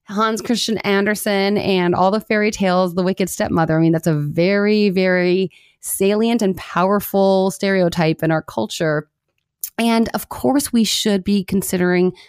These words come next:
the kids 'cause they didn't ask for this. They didn't choose this. They didn't want us in their lives.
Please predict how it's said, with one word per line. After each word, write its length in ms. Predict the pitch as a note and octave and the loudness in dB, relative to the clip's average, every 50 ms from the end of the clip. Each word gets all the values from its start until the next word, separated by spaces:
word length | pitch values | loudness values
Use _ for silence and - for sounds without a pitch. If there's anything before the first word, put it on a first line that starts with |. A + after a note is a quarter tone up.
| _ - | _ -12
the 60 | G3 | -12
kids 320 | - - - C4 A3 - | -10 -2 -2 -2 -2 -2
'cause 180 | - - E3+ D#3 | -2 -2 -2 0
they 120 | - F3+ | 2 0
didn't 200 | F#3 G#3 G3 F#3+ | 2 4 2 2
ask 280 | F3 E3+ F3 E3 - - | 2 2 0 -2 -6 -8
for 140 | - E3+ D#3+ | -6 -6 -4
this. 460 | E3 - - - - - - - _ _ _ _ _ _ _ _ _ _ _ _ - | -4 -6 -8 -8 -14 -18 -20 -20 _ _ _ _ _ _ _ _ _ _ _ _ -2
They 100 | F#3+ F3 | 0 2
didn't 240 | E3+ D#3 C#3+ - | 2 2 2 0
choose 300 | - - - G#3 G3+ F3 | -2 0 2 2 2 4
this. 380 | G#3 G#3+ G#3+ G#3+ - - - - - _ | 2 0 0 0 -2 -6 -14 -16 -14 _
They 140 | - E3+ E3 | -2 -2 0
didn't 360 | E3+ D#3+ D3+ D#3 D3+ - - _ _ _ - - - _ _ _ _ - | 2 2 2 2 0 0 -6 _ _ _ -20 -20 -20 _ _ _ _ -2
want 300 | D#3 D#3 D#3 E3+ F#3 G3 | 0 2 2 2 2 0
us 160 | A3+ G#3+ - | 0 0 0
in 60 | A3 G#3+ | 2 2
their 140 | G3 G3 | 2 4
lives. 680 | F#3 F3+ E3+ E3+ E3+ F3+ G3 A3+ A#3+ G#3+ A3 G#3 - | 2 2 4 4 4 4 2 2 0 -2 -4 -8 -10